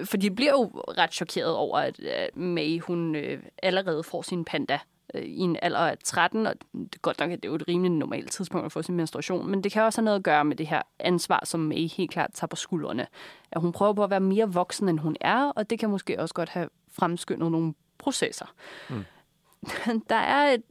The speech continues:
Speaker 1: et ret fint klip, som jeg var ret imponeret over, faktisk var med i den her film, øh, hvor vi kan høre Sandra Oh's karakter, altså Mays mor,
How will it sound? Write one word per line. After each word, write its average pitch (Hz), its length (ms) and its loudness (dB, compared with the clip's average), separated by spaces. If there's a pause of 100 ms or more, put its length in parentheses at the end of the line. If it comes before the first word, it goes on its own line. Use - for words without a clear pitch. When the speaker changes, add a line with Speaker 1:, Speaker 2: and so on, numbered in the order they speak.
Speaker 1:
et - 200 -4
ret - 160 -2
fint - 380 0
klip, - 380 -2 (600)
som 214 240 2
jeg 185 80 4
var 185 160 2
ret 262 100 0
imponeret 302 720 4
over, 226 240 2
faktisk - 480 -6
var 208 100 2
med 175 400 2 (520)
i 226 60 0
den 185 160 4
her 175 140 -4
film, - 340 -4 (180)
øh, 185 260 -2
hvor 202 280 -2
vi 226 60 -8
kan 196 180 -4
høre 349 420 2 (140)
Sandra 175 380 2 (100)
Oh's 185 500 0 (380)
karakter, - 340 -2
altså 165 440 -6
Mays 180 400 0
mor, 165 360 0